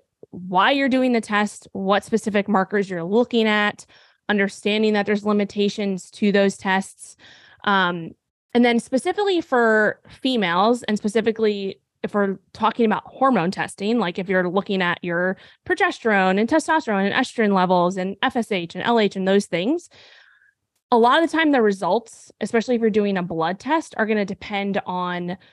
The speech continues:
when that test is done in relation to a woman's cycle,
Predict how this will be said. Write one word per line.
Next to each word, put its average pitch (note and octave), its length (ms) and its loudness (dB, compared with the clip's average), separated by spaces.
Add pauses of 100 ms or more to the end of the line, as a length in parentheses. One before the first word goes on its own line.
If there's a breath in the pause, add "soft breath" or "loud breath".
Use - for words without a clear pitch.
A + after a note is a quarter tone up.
(200 soft breath)
when G#3+ 380 0
that G3 180 0
test G#3 300 -6
is F#3+ 180 -8
done G#3 420 -2
in G3 160 -4
relation F#3 640 -4
to F3+ 600 -2
a F3 80 -2
woman's D#3+ 420 -6
cycle, - 460 -16